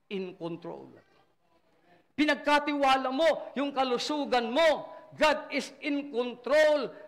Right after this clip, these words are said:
Kaya niya, mga kapatid, na ingatan ang kalusugan. That's the very reason why every morning we need to declare,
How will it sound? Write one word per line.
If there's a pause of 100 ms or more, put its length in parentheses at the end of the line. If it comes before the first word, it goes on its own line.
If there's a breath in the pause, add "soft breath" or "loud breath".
(200)
Kaya
niya,
mga
kapatid,
na
ingatan
ang
kalusugan. (240 loud breath)
That's
the
very
reason
why
every
morning
we
need
to
declare,